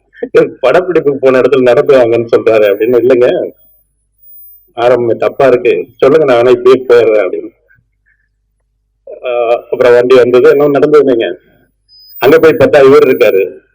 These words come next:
நான் உண்மையிலேயே கார்த்தி தான் தயாரிப்பாளர்னு நினைச்சிட்டாங்க.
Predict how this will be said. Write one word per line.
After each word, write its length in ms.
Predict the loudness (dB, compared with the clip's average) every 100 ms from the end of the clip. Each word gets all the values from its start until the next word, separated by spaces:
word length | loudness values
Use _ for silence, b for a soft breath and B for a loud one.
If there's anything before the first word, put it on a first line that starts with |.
| _ _ _
நான் 240 | -4 2 4
உண்மையிலேயே 400 | 4 4 4 4
கார்த்தி 520 | 2 0 0 2 2
தான் 0 |
தயாரிப்பாளர்னு 760 | 2 2 2 4 2 2 2 0
நினைச்சிட்டாங்க. 600 | -2 -2 0 0 -2